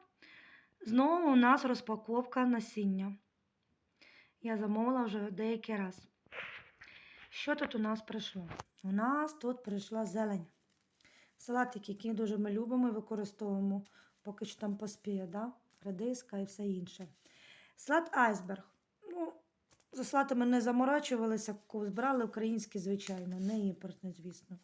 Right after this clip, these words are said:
Капуста пекінська Мішель.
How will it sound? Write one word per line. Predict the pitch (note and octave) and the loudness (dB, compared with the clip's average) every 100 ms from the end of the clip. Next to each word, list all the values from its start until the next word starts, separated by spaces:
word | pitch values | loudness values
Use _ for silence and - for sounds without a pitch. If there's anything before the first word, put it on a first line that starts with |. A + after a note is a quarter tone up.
| _ _ - - - - - | _ _ -20 -20 -20 -20 -6
Капуста | A#3 A#3 D4+ E4 D#4 | -4 -4 -2 -2 -2
пекінська | C#4+ A3+ A3 B3+ B3+ - A3+ | -4 -4 -2 -2 -2 -2 0
Мішель. | A3 G#3+ - F#3 | 0 0 -4 -8